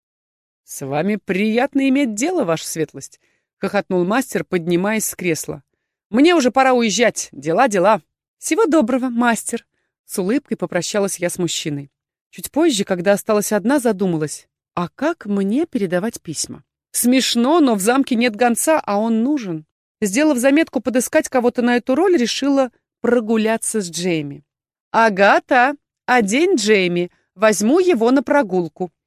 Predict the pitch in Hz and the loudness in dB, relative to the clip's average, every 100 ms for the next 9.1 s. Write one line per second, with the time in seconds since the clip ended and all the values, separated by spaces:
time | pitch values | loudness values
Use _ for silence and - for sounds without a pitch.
0 | _ 214 208 220 - 196 - 185 190 - | _ -4 -2 -2 -2 -2 -2 -4 -4 -2
1 | 185 233 320 240 165 _ _ _ 196 - | -2 0 0 0 -4 _ _ _ -6 -2
2 | 190 214 240 240 - 180 - 196 180 151 | 0 0 0 -2 -2 -4 -4 -6 -6 -4
3 | 160 - _ _ _ _ _ _ - 202 | -6 -6 _ _ _ _ _ _ -8 -2
4 | 294 - 226 220 208 254 - 233 208 208 | 0 0 -2 -2 -2 -2 -2 -4 -2 -4
5 | 196 - 214 - 190 180 175 180 170 180 | -4 -4 -4 -2 -4 -2 -2 -2 -2 -4
6 | 151 147 131 - _ _ _ _ 262 277 | -4 -8 -8 -20 _ _ _ _ -2 0
7 | 277 277 269 269 359 294 214 302 277 247 | 0 0 2 2 4 2 2 2 2 -2
8 | - 233 240 247 226 226 214 208 294 269 | -2 -2 -2 0 0 0 0 0 0 0
9 | - | -2